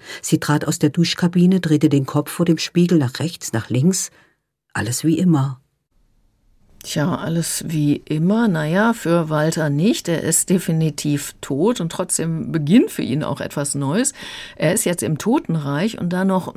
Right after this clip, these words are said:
Speaker 2: sehr lebendig, sagen wir mal. Und er und viele andere Tote aus dem Ort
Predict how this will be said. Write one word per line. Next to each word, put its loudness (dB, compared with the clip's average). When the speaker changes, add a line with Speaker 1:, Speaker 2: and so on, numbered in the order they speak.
Speaker 2:
sehr -2
lebendig, 0
sagen -4
wir -4
mal. -2
Und -6
er 0
und 0
viele -4
andere 2
Tote -4
aus -6
dem -4
Ort -2